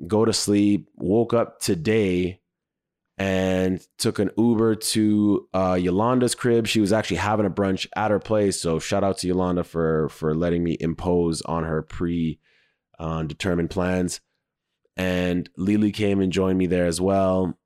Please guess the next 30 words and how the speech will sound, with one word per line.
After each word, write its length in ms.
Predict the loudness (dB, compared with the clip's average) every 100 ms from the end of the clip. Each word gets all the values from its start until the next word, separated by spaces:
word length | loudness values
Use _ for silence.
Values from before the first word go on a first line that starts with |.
| _ _
And, 400 | -4 -2 0 0
um, 800 | 0 0 0 -2 -2 -4 -6 -10 _ _ _
I 60 | -4
had 120 | -2
to 60 | 0
go 80 | 0
get 140 | 2
a, 200 | 0 0
a 40 |
P 220 | -4 -2 -2
C, 160 | -2 -2
uh, 360 | 0 0 0
like, 140 | -2 -2
a 60 |
rapid 340 | -2 -2 -2 -4
test. 360 | -6 -6 -12 _ _ _ _ _ _ _
So 180 | -4 -2
I 100 | 0
walked 500 | 2 2 0 -2 -14
back 400 | -12 -4 -2 -2
to 80 | -6
Times 320 | -4 -2 -2
Square, 520 | -2 -2 0 -2 -4 -10 _ _ -8
got 220 | -2 0
myself 340 | 0 0 0 2
a 40 |
rapid 380 | 0 0 -2 -6
test, 460 | -4 -2 -4 -8 _ _ _
came 300 | -4 0 2
back, 500 | 0 0 -2 -6 -10